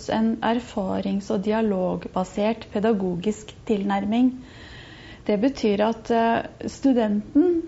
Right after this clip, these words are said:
eh, er den viktigste ressursen i, eh, læringsprosessen. Læreren er en veileder til kunnskap.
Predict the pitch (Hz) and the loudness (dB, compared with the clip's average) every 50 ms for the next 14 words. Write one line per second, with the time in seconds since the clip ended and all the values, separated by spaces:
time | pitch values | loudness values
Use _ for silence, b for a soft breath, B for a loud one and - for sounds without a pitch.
0 | - - - - 240 233 233 233 - - 214 202 196 208 226 247 240 269 269 - | -4 -4 0 2 2 2 2 0 2 2 2 4 4 4 4 4 4 2 2 -2
1 | - - 196 190 196 196 - - 226 220 240 233 - - 208 - - - - 233 | -4 -6 -4 -4 -4 -4 -4 -4 -2 -2 -2 -4 -4 -6 -6 -4 -4 -2 0 2
2 | 240 247 254 247 - - 214 208 202 208 226 233 - B B B B B B B | 2 2 2 0 -2 -2 -2 0 0 0 -2 -4 -6 B B B B B B B
3 | B B 226 233 233 240 247 233 214 196 196 190 - - - 214 214 - 208 208 | B B 2 4 4 4 4 4 4 4 2 0 -2 -2 -2 -2 0 0 -2 -4
4 | - - - 247 247 262 247 - - B B B B B B B B B 262 269 | -4 0 2 4 4 4 4 2 -4 B B B B B B B B B 4 6
5 | 277 262 220 208 269 370 440 415 - 240 233 226 226 247 254 240 254 240 240 233 | 6 6 6 6 4 4 4 4 4 4 6 6 6 6 4 4 4 4 4 4
6 | 214 202 202 202 202 202 208 202 - 247 269 269 - - - - - - - - | 4 2 2 2 2 2 2 2 4 4 4 2 0 -2 -14 -18 -18 -16 -16 -14
7 | - - - 233 220 208 - 247 233 208 208 - - - 220 220 226 - - - | -10 -6 -4 -4 -4 -2 -2 0 0 0 -2 -4 -6 -4 -4 -4 -4 -4 -8 -14